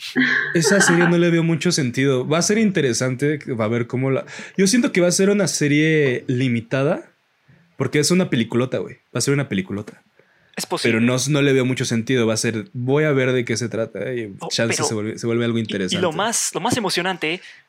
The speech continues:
Speaker 2: la serie de
Speaker 1: ¡Obi-Wan!
Speaker 2: Obi-Wan Kenobi.
Speaker 1: ¡Oh! ¡Obi-Wan, carajo!
Speaker 2: Que regresa Hayden Christensen.
Speaker 1: La única serie que vale la pena.
Speaker 2: Regresa Hayden Christensen como Darth Vader y posiblemente en flashbacks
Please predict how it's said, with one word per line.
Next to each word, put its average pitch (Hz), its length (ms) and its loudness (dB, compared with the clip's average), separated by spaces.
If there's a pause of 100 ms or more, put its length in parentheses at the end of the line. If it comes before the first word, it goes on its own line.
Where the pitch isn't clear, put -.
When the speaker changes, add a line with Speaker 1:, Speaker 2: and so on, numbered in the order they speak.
(320)
Speaker 2:
la 147 120 -2
serie 196 320 -2
de 147 120 2
Speaker 1:
¡Obi-Wan! 339 360 8
Speaker 2:
Obi-Wan 180 400 2
Kenobi. 302 220 6
Speaker 1:
¡Oh! 262 880 6 (1000)
¡Obi-Wan, 294 680 4
carajo! 202 580 0 (640)
Speaker 2:
Que 170 80 -4
regresa 175 520 0
Hayden 180 220 -2
Christensen. 165 460 -2
Speaker 1:
La 127 60 2
única 139 260 2
serie 123 200 0
que 117 80 -2
vale 110 120 0
la 104 80 -2
pena. 98 180 -4
Speaker 2:
Regresa 156 360 -4
Hayden 156 200 -4
Christensen 160 480 -6
como 123 500 -6 (200)
Darth 143 400 -2
Vader 143 440 -6
y 131 360 -8
posiblemente 196 680 -4
en 160 80 -6
flashbacks 147 720 -4